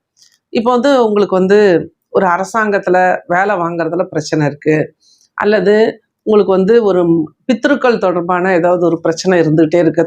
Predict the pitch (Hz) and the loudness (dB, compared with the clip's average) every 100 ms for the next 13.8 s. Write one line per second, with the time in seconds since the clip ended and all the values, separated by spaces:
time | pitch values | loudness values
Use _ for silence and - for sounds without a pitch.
0 | 180 180 196 202 208 185 190 185 175 180 | 0 -2 0 0 0 2 0 -2 -2 -4
1 | 165 175 185 170 170 170 170 165 160 156 | -2 -2 -2 -2 -2 -2 -2 0 -2 -2
2 | 160 170 170 170 190 208 202 180 165 165 | -4 -2 0 0 0 0 -2 -4 -4 -2
3 | 170 165 160 156 160 151 156 208 294 - | -2 -2 -4 -2 -2 -2 -2 -2 -2 -8
4 | - - - 233 240 214 185 - 165 151 | -20 -16 -6 -2 0 2 0 -2 -4 -2
5 | 165 160 165 147 151 143 143 147 147 _ | -2 -2 0 -2 -2 -2 -2 -2 -6 _
6 | _ _ - 185 214 180 175 175 262 339 | _ _ -2 -2 0 0 0 2 0 -2
7 | - 185 175 165 160 170 233 233 160 - | -10 -6 -4 0 -2 2 2 2 0 -4
8 | _ - 247 247 240 185 196 240 196 208 | _ -4 -2 -2 0 -2 0 -2 -2 -2
9 | 214 180 185 190 175 165 151 - 175 180 | 0 0 -2 -2 -2 -2 -4 0 0 2
10 | 208 214 202 - 165 170 175 170 165 170 | 0 0 -2 -2 0 0 0 0 0 0
11 | 160 226 214 180 202 202 190 190 226 247 | -2 -2 -2 -2 -2 0 0 2 2 2
12 | 175 165 190 165 165 165 - 170 151 147 | -2 -4 -4 -2 -2 -2 -8 -6 -6 -6
13 | 143 143 147 143 135 135 139 185 | -8 -6 -6 -6 -8 -6 -4 -2